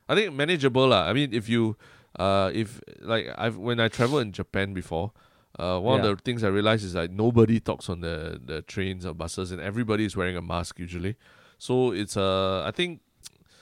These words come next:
Speaker 1: I mean, as much as people want to complain about it, sometimes it's actually nice when, like, nobody is, like, shouting in your ear or something like that, lah, right?
Speaker 2: Mm, mm, mm.
Speaker 1: Mm, what do you think about it?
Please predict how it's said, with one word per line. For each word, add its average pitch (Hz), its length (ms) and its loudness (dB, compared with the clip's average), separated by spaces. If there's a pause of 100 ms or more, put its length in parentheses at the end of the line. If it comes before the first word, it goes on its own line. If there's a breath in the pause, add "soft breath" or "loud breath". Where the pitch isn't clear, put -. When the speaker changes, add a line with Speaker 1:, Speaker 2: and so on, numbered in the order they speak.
(220 soft breath)
Speaker 1:
I - 60 -4
mean, 131 100 0
as 123 140 -2
much 156 120 4
as 117 120 2
people 120 180 -2
want 131 140 2
to - 20 -2
complain 110 320 -2
about 101 220 2
it, 101 120 -4
sometimes 131 360 -4
it's 90 100 -4
actually 107 340 -4
nice 90 460 -4
when, 82 200 -8
like, 78 260 -10
nobody 90 400 -6
is, 90 120 -10
like, 60 160 -10
shouting 87 380 -8
in 87 120 -10
your 82 140 -8
ear 85 380 -4
or 82 80 -8
something 85 260 -14
like 80 140 -10
that, 57 180 -12
lah, 85 200 -12
right? 82 200 -10 (720)
Speaker 2:
Mm, 123 140 0
mm, 101 280 -4
mm. 98 200 -6
Speaker 1:
Mm, 90 240 -16
what 107 80 -2
do 110 60 0
you 107 80 0
think 107 160 -6
about 98 180 -2
it? 123 140 -2